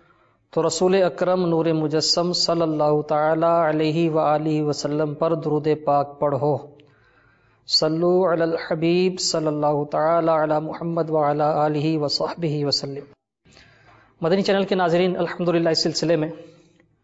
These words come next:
با مقصد زندگی گزارنے کے حوالے سے وہ اوصاف، وہ صفات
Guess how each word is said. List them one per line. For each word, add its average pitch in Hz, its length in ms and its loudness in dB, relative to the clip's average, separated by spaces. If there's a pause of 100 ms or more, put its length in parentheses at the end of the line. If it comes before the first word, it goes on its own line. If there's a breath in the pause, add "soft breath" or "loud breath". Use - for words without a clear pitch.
(1000)
با 170 160 2
مقصد 180 280 0
زندگی 180 380 0
گزارنے 170 360 0
کے 175 120 -2
حوالے 160 280 2
سے 170 240 0 (520)
وہ 175 140 2
اوصاف، 160 580 0
وہ 156 140 0
صفات 160 520 -2